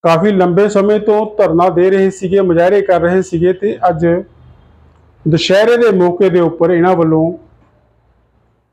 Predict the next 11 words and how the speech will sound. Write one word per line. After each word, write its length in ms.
ਇਹਨਾਂ 200
ਦੇ 100
ਪੁਤਲੇ 340
ਫੂਕੇ 360
ਗਏ 140
ਤੇ 100
ਕਿਹਾ 340
ਗਿਆ 160
ਕਿ 140
ਇਹੀ 420
ਹੈ 360